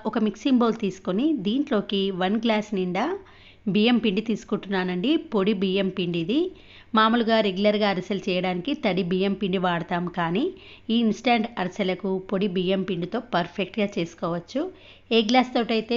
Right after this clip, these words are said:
బియ్యం పిండి తీసుకున్నామో అదే గ్లాస్ తోటి మరొక గ్లాసు మైదా పిండి కానీ గోధుమ పిండి కానీ తీసుకోవచ్చు. ఇక్కడ నేను మైదా పిండి తీసుకుంటున్నాను. ఇలా ఒక గ్లాస్ బియ్యం పిండి, ఒక గ్లాసు మైదా పిండిని మిక్సింగ్ బౌల్‌లో వేసి రెండు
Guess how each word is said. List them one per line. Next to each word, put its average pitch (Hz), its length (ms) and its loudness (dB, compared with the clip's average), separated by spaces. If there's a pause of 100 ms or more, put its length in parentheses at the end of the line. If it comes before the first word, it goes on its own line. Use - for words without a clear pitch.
బియ్యం 190 280 0
పిండి 202 240 0
తీసుకున్నామో 185 520 -2 (200)
అదే 190 160 2 (120)
గ్లాస్ 196 280 0
తోటి 185 240 -2 (120)
మరొక 185 340 0
గ్లాసు 180 380 -2 (600)
మైదా 202 280 4 (100)
పిండి 226 260 2
కానీ 214 240 0 (140)
గోధుమ 190 240 2 (100)
పిండి 185 260 0
కానీ 190 280 0
తీసుకోవచ్చు. 180 560 -4 (220)
ఇక్కడ 185 160 -2 (100)
నేను 180 160 -2 (120)
మైదా 175 260 0 (100)
పిండి 185 260 0
తీసుకుంటున్నాను. 175 720 -4 (580)
ఇలా 247 140 4 (220)
ఒక 247 100 -2 (120)
గ్లాస్ 214 340 0
బియ్యం 190 320 0
పిండి, 190 240 0 (220)
ఒక 214 80 -2 (120)
గ్లాసు 185 300 -2 (100)
మైదా 170 240 0 (100)
పిండిని 180 300 0 (140)
మిక్సింగ్ 220 360 0
బౌల్‌లో 185 300 2
వేసి 170 260 -4 (680)
రెండు 214 200 2